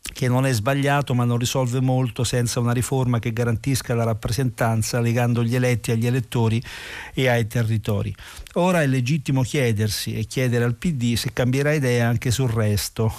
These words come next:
il reddito di cittadinanza, le grandi opere, il grado di flessibilità del lavoro, il ruolo dello Stato nell'economia, la riforma fiscale, per fare un fa-, un solo esempio", scrive Cazzullo.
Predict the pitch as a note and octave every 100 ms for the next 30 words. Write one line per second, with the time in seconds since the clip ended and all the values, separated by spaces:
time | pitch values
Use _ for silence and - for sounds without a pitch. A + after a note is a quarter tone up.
0 | - B2+ A2 A2+ G#2+ A2 A2+ G2+ C3 A#2
1 | C3+ D#3 F3 C#3+ A2+ - A2 G#2+ A2+ A#2
2 | C3 D#3+ D#3+ B2 A#2 G2+ - - - -
3 | _ _ _ _ _ _ - C3+ A2 B2+
4 | B2+ A#2+ A#2+ G#2+ B2 - C3 A#2+ A#2 B2+
5 | B2 B2 C#3+ E3+ D3 A#2 - - - -
6 | - B2+ B2 C#3 B2 A#2 A#2 - C3+ B2+
7 | A#2+ B2 A#2+ C#3 D3+ E3+ B2 A#2 A#2+ B2
8 | C#3 B2 A#2+ A2+ D3+ - F3 D3+ A#2 A#2
9 | - - B2 - E3+ D3 C3 C#3+ D#3+ C#3+
10 | D3+ B2+ A#2+ B2 A2+ G#2+ A2+ - A#2+ A2+
11 | A2+ G#2 - - - -